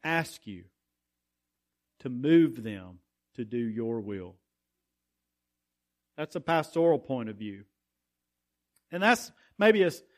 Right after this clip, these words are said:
silly example. I don't know if it is or not, but it's real. Because humanly speaking, there's only so much that man can do. We must always rely upon the Lord, even in our efforts of obedience.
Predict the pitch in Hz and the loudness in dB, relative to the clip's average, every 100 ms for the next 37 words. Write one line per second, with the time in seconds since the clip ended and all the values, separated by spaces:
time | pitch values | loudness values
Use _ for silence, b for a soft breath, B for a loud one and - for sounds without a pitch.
0 | _ - 262 320 240 160 196 226 254 262 | _ 0 2 4 2 2 2 4 4 4
1 | 226 226 220 208 208 170 165 220 285 160 | 4 4 6 8 8 8 0 2 2 2
2 | 160 294 - 240 359 107 85 _ _ _ | 0 -2 0 2 4 2 -4 _ _ _
3 | _ _ _ _ _ _ _ _ _ _ | _ _ _ _ _ _ _ _ _ _
4 | _ _ _ _ _ - 196 220 208 - | _ _ _ _ _ -2 0 2 2 2
5 | 269 294 311 294 247 - 247 226 - 170 | 0 2 0 2 0 -2 -2 -2 -4 -6
6 | 165 160 202 214 196 - 190 196 185 143 | -6 -2 -2 -2 -4 -4 2 2 4 2
7 | 127 - - - _ _ _ _ _ 147 | 2 -8 -20 -20 _ _ _ _ _ -12
8 | 143 139 139 143 143 135 _ _ 127 120 | -6 -2 0 0 -4 -10 _ _ -10 -6
9 | 113 95 92 _ _ _ _ _ _ _ | -6 -8 -14 _ _ _ _ _ _ _
10 | _ _ _ _ 143 139 147 185 196 185 | _ _ _ _ -2 0 2 4 4 2
11 | - - _ - 175 175 127 104 104 - | -6 -20 _ -2 2 2 2 -2 -10 -20
12 | _ _ _ _ - 147 131 143 147 147 | _ _ _ _ -6 0 4 4 4 0
13 | 147 151 156 139 123 117 - 165 170 151 | -2 -2 -2 0 0 -2 -4 -4 -2 -4
14 | 147 143 139 147 117 - 104 - - 110 | -4 -2 -2 -2 -6 -8 -18 -18 -14 -10
15 | 110 101 104 98 - _ - | -10 -8 -8 -10 -18 _ -20